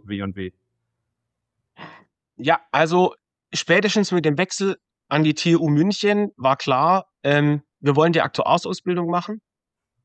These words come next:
Speaker 2: Ähm, und dann landest du ja irgendwie bei einer Versicherung wahrscheinlich.
Speaker 1: Mhm.
Speaker 2: Äh, weil uns da klar war, irgendwie das Thema Bank,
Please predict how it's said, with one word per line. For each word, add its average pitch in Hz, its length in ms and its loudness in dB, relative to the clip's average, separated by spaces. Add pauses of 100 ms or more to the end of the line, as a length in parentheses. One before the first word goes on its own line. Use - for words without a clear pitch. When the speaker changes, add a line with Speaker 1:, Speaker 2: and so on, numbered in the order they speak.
(640)
Speaker 2:
Ähm, 143 180 2
und 143 220 -2
dann 143 80 2
landest 147 280 2
du 156 60 2
ja 143 60 0
irgendwie 143 260 2
bei 139 80 0
einer 127 160 0
Versicherung 117 540 -8
wahrscheinlich. 113 560 -10 (480)
Speaker 1:
Mhm. 104 400 -6
Speaker 2:
Äh, 135 220 2
weil 143 140 4
uns 139 200 0
da 123 160 0
klar 135 260 2
war, 139 180 4
irgendwie 139 420 -2
das - 180 -8
Thema 135 300 2
Bank, 160 440 0